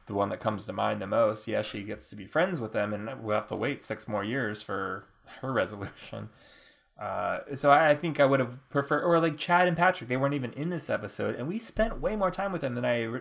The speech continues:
originally remembered. So I, and their beats kept being the same. I think they could have, you know, uh, I, anyway, I think spending more time with some of the people we'd already met, even instead of meeting new people and trying to get connected to them,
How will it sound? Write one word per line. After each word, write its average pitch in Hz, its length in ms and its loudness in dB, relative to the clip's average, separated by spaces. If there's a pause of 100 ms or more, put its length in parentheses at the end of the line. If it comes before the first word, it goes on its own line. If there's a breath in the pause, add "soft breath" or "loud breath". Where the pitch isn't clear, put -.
originally 147 360 -2
remembered. 110 520 -4
So 110 220 2
I, 113 140 0 (540 soft breath)
and 135 300 -2 (320)
their 151 140 2
beats 135 300 0
kept 127 200 0
being 127 160 -2
the 107 60 -4
same. 127 320 0
I 120 60 -2
think 123 180 -6
they 117 140 -2
could 117 180 -6
have, 101 120 -8 (400)
you 127 100 -10
know, 110 200 -2 (180)
uh, 165 100 0 (380)
I, 175 180 2
anyway, 120 380 0
I - 100 2
think 151 300 -2 (200)
spending 175 300 2
more 151 80 2
time 139 160 2
with 120 100 -2
some 123 120 0
of 113 40 -4
the 110 60 -8
people 113 140 -4
we'd 107 120 0
already 101 300 2
met, 104 340 0
even 104 320 -6
instead 104 340 -2
of 98 100 -8
meeting 98 240 -8
new 127 120 0
people 110 440 0
and 98 100 -2
trying 139 300 4
to 127 40 -2
get 104 220 -2
connected 101 400 -4
to 98 100 -10
them, 95 240 -4